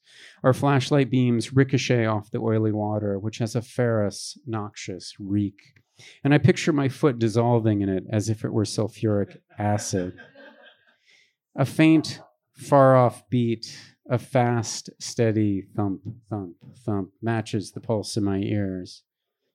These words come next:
"Is there another room to the factory?" I call after our guide, repeating the question in English for Elisa.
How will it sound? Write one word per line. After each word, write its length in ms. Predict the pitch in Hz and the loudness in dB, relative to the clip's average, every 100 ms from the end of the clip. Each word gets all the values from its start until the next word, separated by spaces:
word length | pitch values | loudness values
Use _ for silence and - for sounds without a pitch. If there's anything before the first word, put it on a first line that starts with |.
| _ _ | _ _
"Is 220 | 120 113 | -8 -6
there 180 | 131 240 | -6 -4
another 280 | 330 262 302 | -2 0 2
room 300 | 160 185 262 | 4 4 2
to 80 | 294 | 0
the 100 | 302 | 0
factory?" 680 | - 262 311 - 330 339 302 - | 0 -2 -2 0 2 2 0 -6
I 100 | 120 | -6
call 320 | - 127 117 | 0 2 4
after 320 | 117 107 117 | 2 0 0
our 120 | 107 107 | 2 2
guide, 500 | 104 104 104 101 98 | 2 2 2 2 0
repeating 380 | 113 139 123 | 0 2 2
the 40 | 120 | 0
question 400 | 120 123 - 117 | 0 -2 -2 -2
in 120 | 110 | -2
English 280 | 110 104 - | -2 -4 -4
for 140 | 110 | -2
Elisa. 540 | 104 104 107 - 98 | 0 -2 -4 -8 -10